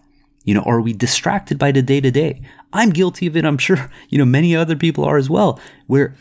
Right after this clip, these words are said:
you think you have these few minutes throughout your day that you're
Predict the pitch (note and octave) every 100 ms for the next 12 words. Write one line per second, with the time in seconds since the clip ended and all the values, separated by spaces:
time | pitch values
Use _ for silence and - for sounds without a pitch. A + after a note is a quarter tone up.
0 | _ _ C#3+ E3 B3+ G#3 F3 E3 E3 D3+
1 | - - - A3 A#3+ G3+ F3 - - -
2 | _ _ _ - C#3+ F3+ D3+ C#3 C#3+ C#3
3 | G#2 - G#2 F#2+